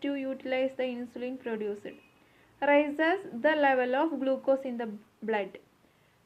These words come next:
Diabetes is clinically referred to as a condition when the level of glucose before breakfast is above one two six M G per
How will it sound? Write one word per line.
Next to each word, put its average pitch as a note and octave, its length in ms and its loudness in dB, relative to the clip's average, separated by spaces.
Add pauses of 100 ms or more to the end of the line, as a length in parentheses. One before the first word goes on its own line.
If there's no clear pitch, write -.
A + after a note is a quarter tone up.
(340)
Diabetes D#4 500 4
is D4 300 0 (160)
clinically C4 720 -2
referred B3+ 400 0
to C4+ 180 -4
as A#3+ 340 -2
a B3 120 -6
condition A#3 680 -8 (480)
when D4 300 0 (260)
the E4 60 6
level D4+ 320 2
of E4+ 200 -2
glucose B3+ 560 0 (200)
before E4+ 360 0 (220)
breakfast B3+ 640 0
is B3 180 -8 (160)
above A3+ 480 -2 (840)
one C#4 320 0 (260)
two D4 260 0
six C#4+ 340 -4
M A3+ 140 -4
G D4+ 280 -4 (220)
per C#4+ 160 2